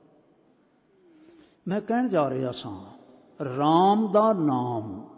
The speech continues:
ਹਰੀ ਦਾ ਨਾਮ, ਨਾਮ ਕੌਣ ਹੋਇਆ, ਕੀ ਹੋਇਆ? ਸਿੱਖੀ ਮੰਡਲ ਦੇ ਵਿੱਚ ਸਤਿਗੁਰੂ ਗੁਰੂ ਨਾਨਕ ਦੇਵ ਸੱਚੇ ਪਾਤਸ਼ਾਹ ਜੀ ਨੇ ਵਾਹਿਗੁਰੂ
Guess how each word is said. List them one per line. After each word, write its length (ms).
ਹਰੀ 280
ਦਾ 300
ਨਾਮ, 680
ਨਾਮ 680
ਕੌਣ 220
ਹੋਇਆ, 400
ਕੀ 200
ਹੋਇਆ? 320
ਸਿੱਖੀ 460
ਮੰਡਲ 400
ਦੇ 160
ਵਿੱਚ 440
ਸਤਿਗੁਰੂ 520
ਗੁਰੂ 200
ਨਾਨਕ 300
ਦੇਵ 240
ਸੱਚੇ 340
ਪਾਤਸ਼ਾਹ 500
ਜੀ 220
ਨੇ 540
ਵਾਹਿਗੁਰੂ 720